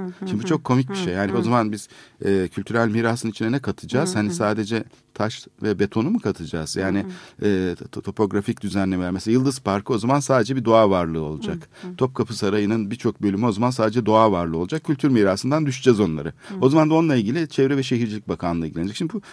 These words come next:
Speaker 2: çok absürt bir tiyatroya dönüşmeye başladı. Bu
Speaker 1: Ama
Speaker 2: kamunun
Speaker 1: mani-,
Speaker 2: müdahale-
Speaker 1: manipülatif bir şey.
Speaker 2: Evet. E, manipülatif. Şimdi istersen, e, bu Taksim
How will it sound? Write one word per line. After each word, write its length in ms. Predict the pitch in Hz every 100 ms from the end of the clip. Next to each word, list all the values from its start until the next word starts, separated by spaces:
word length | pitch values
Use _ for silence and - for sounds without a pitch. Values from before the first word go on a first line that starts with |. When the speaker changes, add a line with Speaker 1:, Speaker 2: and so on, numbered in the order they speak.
| -
Speaker 2:
çok 160 | 190 - - - - - -
absürt 640 | 123 - 160 - - - -
bir 220 | 101 87 -
tiyatroya 1080 | 107 107 120 90 80 78 - - 85 92 92
dönüşmeye 480 | 90 - 95 87
başladı. 320 | 85 87 95 90
Bu 40 |
Speaker 1:
Ama 120 | 104
Speaker 2:
kamunun 200 | 123 117
Speaker 1:
mani-, 100 | 113 104
Speaker 2:
müdahale- 80 | 226
Speaker 1:
manipülatif 640 | 226 247 269 294 381 -
bir 60 | 196
şey. 260 | - 170 185 - _ _ _ -
Speaker 2:
Evet. 360 | 104 80 - - _ _ _ _ _ _ -
E, 180 | 113 107
manipülatif. 640 | 113 143 143 160 160 214 196 _ - -
Şimdi 300 | 214 190 190
istersen, 540 | - 339 - 196 214 -
e, 360 | 135 131 123 117 110 110
bu 260 | 120 139 - -
Taksim 420 | 131 131 117 101